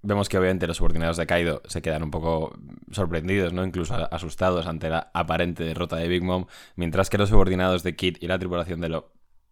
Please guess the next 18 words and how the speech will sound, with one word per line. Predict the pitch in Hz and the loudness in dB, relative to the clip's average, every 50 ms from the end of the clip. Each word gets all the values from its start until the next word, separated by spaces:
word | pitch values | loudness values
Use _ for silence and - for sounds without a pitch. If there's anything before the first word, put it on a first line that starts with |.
| _ _ _ _ _ - - - | _ _ _ _ _ -12 -10 -8
eh, | 92 80 76 82 - - - - | -6 -6 -8 -10 -12 -14 -18 -18
pues | - 76 - - - - - | -18 -14 -12 -10 -10 -10 -12
obviamente | - 85 - - - 85 82 | -14 -18 -16 -14 -12 -10 -6
celebran | - 90 90 92 90 82 - 73 69 69 | -4 0 2 2 2 2 0 -4 -6 -10
este, | 71 - - 78 71 - - - - - - _ _ _ - - - - - _ _ _ - - _ _ _ | -14 -14 -12 -10 -10 -10 -10 -12 -14 -16 -18 _ _ _ -20 -20 -20 -20 -20 _ _ _ -20 -20 _ _ _
este | - - - | -18 -14 -14
golpe. | 67 67 64 62 - - - - - - - - - _ _ _ _ _ _ _ _ _ _ _ _ - | -12 -12 -14 -16 -18 -18 -16 -14 -14 -14 -16 -18 -20 _ _ _ _ _ _ _ _ _ _ _ _ -10
Big | - 95 92 92 87 | -6 -4 -2 0 0
Mom | 98 95 95 95 98 - - | 2 2 2 0 0 -4 -6
se | - 98 | -6 -4
ve | 90 90 87 90 - - _ _ _ _ _ _ _ _ _ _ _ - | -2 -2 -2 -2 -4 -8 _ _ _ _ _ _ _ _ _ _ _ 0
hasta | - 107 107 107 90 | 0 0 2 0 0
cierto | 101 104 98 101 90 | 0 2 2 2 0
punto | 95 101 92 90 | 0 0 2 2
afectada | 87 - 95 85 - - 101 98 95 90 82 | 2 2 0 -2 2 4 6 6 6 6 4
por | 85 85 | 2 0
el | 87 92 | 0 0
impacto, | 95 92 - 110 98 - - 110 107 - - _ | 0 2 4 4 4 4 2 -2 -2 -2 -4 _